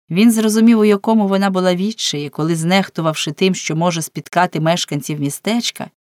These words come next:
ладна була на все, аби втекти від цього брутального егоїста. Полковник де Кулевен незграбно висловив свою запізнілу вдячність, після чого мадам де Кулевен хотіла вийти.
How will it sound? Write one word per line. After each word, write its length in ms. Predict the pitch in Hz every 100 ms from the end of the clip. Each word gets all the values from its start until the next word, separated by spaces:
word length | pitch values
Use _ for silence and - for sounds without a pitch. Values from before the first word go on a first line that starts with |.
| _ _ _ _
ладна 400 | 196 254 262 240
була 240 | 226 233 226
на 120 | 220
все, 420 | 208 - - 220
аби 160 | 190 196
втекти 840 | 196 - 190 - - 180 170 143 - _ _ -
від 220 | 160 151
цього 260 | - 156 165
брутального 640 | 151 143 151 151 147 151
егоїста. 760 | 147 143 143 139 143 - - 156 _ _ _ _ _ _ _ _ _
Полковник 580 | 170 170 196 190 190 165
де 120 | 175
Кулевен 500 | 170 175 180 180 175
незграбно 760 | 175 165 165 165 175 160 165
висловив 560 | 156 165 151 - 151 156
свою 360 | - 151 156 151
запізнілу 520 | 151 151 147 156 156
вдячність, 760 | 151 175 214 - 214 - - - _ _ _ _ _
після 280 | - 190 214
чого 280 | 208 254 240
мадам 420 | 190 175 190 233
де 80 | 240
Кулевен 500 | 240 240 233 240 233
хотіла 440 | 202 147 160 170
вийти. 500 | 156 139 131 - -